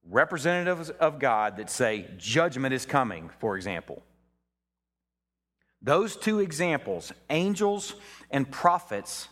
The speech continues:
are dealt with in the first two chapters of Hebrews.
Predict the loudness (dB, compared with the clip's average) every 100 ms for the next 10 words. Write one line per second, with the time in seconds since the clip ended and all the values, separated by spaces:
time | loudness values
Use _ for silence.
0 | _ _ _ _ _ _ 2 2 4 2
1 | 2 2 -2 0 0 0 2 2 0 -4
2 | -4 -2 0 0 -2 -6 -6 -6 -6 -6
3 | -6 -10 -14